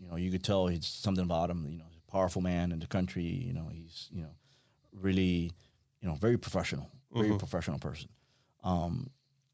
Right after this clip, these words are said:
Speaker 1: and, uh, you know, I met him, stuff like that, but we actually didn't speak about nothing else. Just, you know, we're speaking about stuff about Guatemala, you know, the,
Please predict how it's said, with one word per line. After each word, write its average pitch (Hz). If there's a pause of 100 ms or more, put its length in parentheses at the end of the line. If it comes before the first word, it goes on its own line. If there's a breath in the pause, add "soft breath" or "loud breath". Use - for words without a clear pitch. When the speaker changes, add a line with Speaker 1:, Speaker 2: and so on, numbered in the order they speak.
(180)
Speaker 1:
and, 95
uh, 90
you 131
know, 104
I 95
met 104
him, 107
stuff 98
like 104
that, -
but 101
we 120
actually 113
didn't 98
speak 98
about 90
nothing 87
else. 127
Just, 139
you 214
know, 131
we're 98
speaking 95
about 90
stuff 90
about 82
Guatemala, 95
you 98
know, 87
the, 82